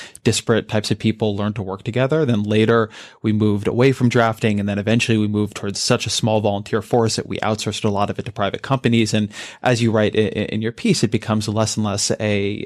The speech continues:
uh, institution dedicated to diminishing difference. Online, the, the, the digital world, the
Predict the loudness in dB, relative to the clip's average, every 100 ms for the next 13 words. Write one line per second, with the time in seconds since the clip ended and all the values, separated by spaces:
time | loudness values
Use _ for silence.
0 | -8 -6 -4 -4 -4 -6 -6 -6 -2 -4
1 | -2 -2 0 0 -2 -6 -14 -20 -20 _
2 | -2 0 0 0 0 0 -2 -4 -4 -4
3 | -6 -12 -16 -8 -2 -2 0 -2 -4 -4
4 | -6 -10 -10 -16 -16 -20 -20 -20 -20 _
5 | 2 2 0 -2 0 2 2 0 -6 0
6 | 0 2 2 0 0 0 0 0 -4 -12
7 | _ -20 _ _ _ _ -8 2 4